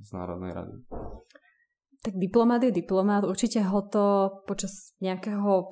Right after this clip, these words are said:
Speaker 2: obdobia, ktoré v diplomácii strávi, tak, e, určite človek získa užitočné zručnosti, ktoré sú dôležité aj v politike.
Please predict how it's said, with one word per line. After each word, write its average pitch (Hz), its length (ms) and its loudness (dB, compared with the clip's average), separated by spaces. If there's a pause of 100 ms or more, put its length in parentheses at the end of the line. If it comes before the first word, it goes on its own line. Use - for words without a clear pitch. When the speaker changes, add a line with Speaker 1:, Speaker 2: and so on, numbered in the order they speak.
Speaker 2:
obdobia, 190 480 2
ktoré 190 400 -2
v 175 160 -4
diplomácii 185 480 -2
strávi, 175 480 0
tak, 190 240 -2
e, - 80 -10 (280)
určite 202 440 -4
človek 190 440 2
získa 185 600 -2 (760)
užitočné 208 600 2
zručnosti, 185 640 -2
ktoré 180 400 -2
sú 190 160 -2
dôležité 180 640 0
aj 180 160 -2
v - 80 -18
politike. 175 560 -2